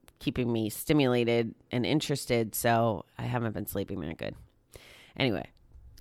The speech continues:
fun point, right? Since we already have all we really need,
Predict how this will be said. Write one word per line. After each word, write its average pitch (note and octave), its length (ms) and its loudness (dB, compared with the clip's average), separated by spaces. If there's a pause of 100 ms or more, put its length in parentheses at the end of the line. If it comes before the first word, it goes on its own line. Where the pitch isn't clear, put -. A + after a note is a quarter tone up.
fun D3+ 200 4
point, A2 320 -2
right? C3 260 4 (3250)
Since E3+ 340 2
we D#3 140 0
already G#3 380 6
have D#3+ 360 6
all C3+ 260 6
we F3+ 120 0
really E3+ 400 2
need, C3+ 600 0